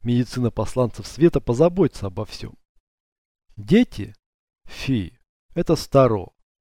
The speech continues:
Это ненужно и обременительно. Да и зачем? Дети же ограничивают индивидуальную свободу,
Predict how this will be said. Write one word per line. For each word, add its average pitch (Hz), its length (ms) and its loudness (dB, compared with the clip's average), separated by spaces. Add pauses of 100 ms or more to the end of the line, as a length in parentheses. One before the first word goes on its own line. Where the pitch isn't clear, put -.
(240)
Это 117 220 0
ненужно 120 540 2
и 117 60 4
обременительно. 127 1120 -2 (420)
Да 107 240 -2
и 123 60 6
зачем? 135 500 0 (1000)
Дети 139 300 6
же 131 160 6
ограничивают 127 760 2
индивидуальную 131 720 2
свободу, 165 680 -4